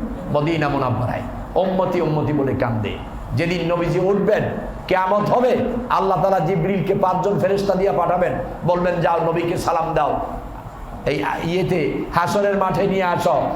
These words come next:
আমার নবী হাসরের মাঠ উদ্বোধন করবে।" হাসরের মাঠ কি? উদ্বোধন করবে।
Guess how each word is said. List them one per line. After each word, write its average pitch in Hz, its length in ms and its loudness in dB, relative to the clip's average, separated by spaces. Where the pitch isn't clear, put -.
আমার 170 300 0
নবী 170 280 0
হাসরের 160 480 0
মাঠ 156 260 0
উদ্বোধন 151 540 0
করবে।" 120 300 0
হাসরের 185 340 0
মাঠ 208 260 0
কি? - 420 0
উদ্বোধন 170 480 2
করবে। 151 460 0